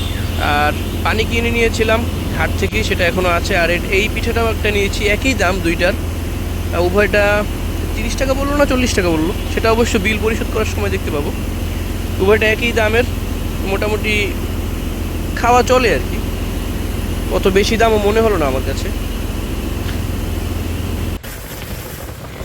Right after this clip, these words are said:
তো আমরা খেয়ে চলে আসলাম। লঞ্চের সামনে দেখতে পাচ্ছেন মেঘনা নদীতে আমরা বর্তমানে আছি।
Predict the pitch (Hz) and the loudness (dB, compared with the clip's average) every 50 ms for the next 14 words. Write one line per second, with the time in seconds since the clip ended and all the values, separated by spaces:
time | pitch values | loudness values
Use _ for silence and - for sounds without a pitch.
0 | - - - 175 190 208 214 - - - - 214 226 226 226 220 - 220 220 233 | -6 -2 0 0 2 2 2 2 2 2 2 4 4 4 2 2 0 0 0 2
1 | 233 233 - - 190 180 185 - - - - - - 175 175 180 180 196 190 - | 0 0 0 0 0 -2 0 -2 -4 -4 -4 -4 -2 0 0 0 0 0 -2 -2
2 | - - 190 196 202 202 214 226 214 - - - - - 175 196 196 196 208 196 | 0 0 0 0 2 2 2 0 0 -2 -4 -4 -4 -4 -4 -2 -2 -2 0 0
3 | 175 - - 214 208 208 208 202 - - - 156 143 156 165 170 170 185 196 196 | 0 0 0 0 0 0 0 -2 -4 -6 -4 0 2 2 2 2 4 2 2 4
4 | 196 190 180 196 190 202 190 180 180 175 175 175 165 160 160 - - 175 170 165 | 4 2 0 -2 0 0 0 2 2 2 2 2 4 2 0 0 0 0 0 2
5 | 170 165 147 143 139 - - 180 | 2 2 2 2 2 0 0 0